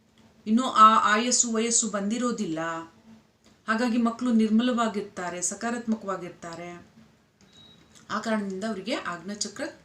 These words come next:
ಕ್ವಿಕ್ ಆಗಿ ಜಾಗೃತಿ ಆಗ್ಬಿಡುತ್ತೆ. ಇದ್ರ ಬಳಕೆ ಎಲ್ಲ ಆಯ್ತು. ಹಾಗಾದ್ರೆ ಕುಂಡಲಿನಿ ಶಕ್ತಿಯನ್ನ ಬಳಸ್ತಕ್ಕಂಥದ್ದು ಹೇಗೆ? ವಿದ್ಯಾಭ್ಯಾಸಕ್ಕೆ ಬಳಸ್ಬೋದು, ಕಲೆ ಚಟುವಟಿಕೆ, ನಾನು ಏನ್ ಮಕ್ಕಳಿಗೆ ಬಗ್ಗೆ ಹೇಳ್ದೆ ಅದಕ್ಕೆಲ್ಲ ಬಳಸ್ಬೋದು.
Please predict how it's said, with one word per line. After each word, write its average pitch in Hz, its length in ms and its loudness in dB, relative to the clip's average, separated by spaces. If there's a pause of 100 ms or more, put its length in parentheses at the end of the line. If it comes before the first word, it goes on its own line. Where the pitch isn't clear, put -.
(320)
ಕ್ವಿಕ್ 302 320 -6
ಆಗಿ 190 200 -6
ಜಾಗೃತಿ 170 500 -4
ಆಗ್ಬಿಡುತ್ತೆ. - 520 -18 (1300)
ಇದ್ರ 214 120 0
ಬಳಕೆ 247 340 4
ಎಲ್ಲ 247 260 2
ಆಯ್ತು. 240 220 -4
ಹಾಗಾದ್ರೆ 226 640 -4 (220)
ಕುಂಡಲಿನಿ 247 460 4
ಶಕ್ತಿಯನ್ನ 233 520 -2
ಬಳಸ್ತಕ್ಕಂಥದ್ದು 220 600 -4
ಹೇಗೆ? 220 420 -4 (720)
ವಿದ್ಯಾಭ್ಯಾಸಕ್ಕೆ 202 760 -2
ಬಳಸ್ಬೋದು, 170 920 -12 (680)
ಕಲೆ 202 260 0
ಚಟುವಟಿಕೆ, 220 460 -4
ನಾನು 190 220 -6
ಏನ್ 226 200 2
ಮಕ್ಕಳಿಗೆ 202 400 -6
ಬಗ್ಗೆ 185 320 -6
ಹೇಳ್ದೆ 185 300 -6
ಅದಕ್ಕೆಲ್ಲ 190 400 -8
ಬಳಸ್ಬೋದು. 185 760 -8